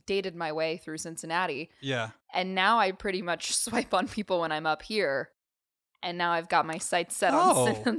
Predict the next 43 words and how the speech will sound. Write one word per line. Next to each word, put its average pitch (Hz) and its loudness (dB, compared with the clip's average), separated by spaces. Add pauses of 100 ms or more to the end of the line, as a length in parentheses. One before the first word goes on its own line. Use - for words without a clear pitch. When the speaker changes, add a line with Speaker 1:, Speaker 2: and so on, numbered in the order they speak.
Speaker 1:
<laughs> 254 4
on 208 2
Columbus 214 0
people, 175 -2
so 190 2
Speaker 2:
Yeah. 226 2 (140)
Speaker 1:
why 233 2
don't 208 0
you 233 -4
swipe 220 0
when 196 -6
you're 180 -8
down 185 0
by 165 4
me? 202 -6
Speaker 2:
That's 156 -2
a 208 -4
good 196 2
idea. 117 -2
Speaker 1:
And 185 -4
you'll 190 -2
have 180 0
a 185 -6
whole 190 -8
new 185 -8
geographic 185 -8
region. 233 -12
Speaker 2:
I 143 2
could 160 -2
also 170 4
bump 131 0
that 110 -2
radius 120 -2
up 117 -6
a - -10
little 110 -8
bit. 113 -8
Speaker 1:
You 170 -14
could 196 -8
bump 214 -8
that 233 -4
radius. 247 -2
Speaker 2:
'Cause - -2